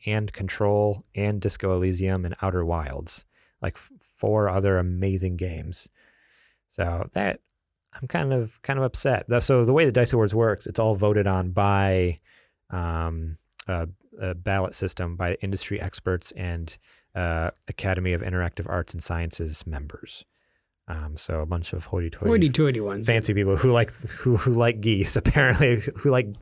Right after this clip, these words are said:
Speaker 1: stupid little geese that steal things from people.
Speaker 2: Yeah, it's a weird game to win Game of the Year. <laughs>
Speaker 1: Yeah. Um, outstanding achievement for independent game,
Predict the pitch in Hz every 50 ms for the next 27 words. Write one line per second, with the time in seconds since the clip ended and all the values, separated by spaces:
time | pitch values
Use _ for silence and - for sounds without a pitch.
0 | - - - - - - - 123 110 - 110 107 110 107 104 95 101 104 98 -
1 | 92 90 - - - 107 101 92 - - 82 85 82 - 80 80 82 85 - 80
2 | 85 - 196 202 208 190 175 233 208 180 185 220 240 262 254 196 156 143 143 139
3 | 143 156 147 131 120 131 127 123 131 135 135 131 127 123 120 127 - 139 131 127
4 | 123 120 123 120 127 131 127 123 - - - - - - 110 101 101 98 85 82
5 | - - - - _ _ - - - 123 127 127 123 120 120 117 127 127 127 135
6 | - - 135 135 135 123 - - 127 123 135 131 123 - 123 120 120 113 127 123
7 | 131 120 107 117 113 113 117 123